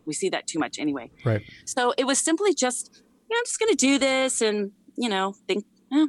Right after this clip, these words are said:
Speaker 1: maybe a couple people will read it." And at least, you know, my immediate family would be caught up in everything. But it just grew and grew and grew. And I have to say,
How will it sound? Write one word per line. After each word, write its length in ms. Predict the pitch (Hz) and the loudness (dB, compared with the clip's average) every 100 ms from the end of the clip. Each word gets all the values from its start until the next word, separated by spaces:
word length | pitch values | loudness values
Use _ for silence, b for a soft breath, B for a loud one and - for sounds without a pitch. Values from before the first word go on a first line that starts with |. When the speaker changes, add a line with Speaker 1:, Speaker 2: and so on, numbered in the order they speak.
| - | 2
Speaker 1:
maybe 240 | 202 196 | 0 0
a 60 | 190 | 0
couple 220 | 185 185 | 0 -2
people 280 | 190 175 240 | -2 2 2
will 100 | 226 | 4
read 260 | 160 165 | 4 4
it." 180 | 180 175 | 2 2
And 200 | 160 151 - B B B B | 2 0 -2 B B B B
at 80 | 185 | -2
least, 280 | 208 208 - | 0 0 0
you 80 | 185 | 0
know, 100 | 170 | 0
my 120 | 170 | 2
immediate 360 | 170 175 196 | 2 2 0
family 380 | - 175 165 165 | -2 0 2 2
would 120 | 165 | 2
be 120 | 151 147 | 2 -2
caught 200 | 175 160 | 0 -2
up 200 | 151 160 | -2 0
in 60 | |
everything. 600 | 151 160 165 190 156 185 208 B B _ | 0 0 -2 0 0 -2 -6 B B _
But 380 | 208 196 180 - - | -2 0 0 -2 0
it 160 | 190 | 0
just 420 | - 180 165 - - | 2 -2 -2 -6 -4
grew 380 | 160 160 170 | 0 2 2
and 200 | 196 165 | 2 0
grew 240 | 151 156 151 | 0 0 0
and 180 | 156 151 | 0 -2
grew. 400 | 196 226 196 185 | 0 2 2 2
And 160 | 160 | 0
I 40 | 170 | -2
have 120 | 180 | -4
to 120 | - 160 | -4 -6
say, 560 | - 233 220 180 170 | -4 -4 -2 -2 -4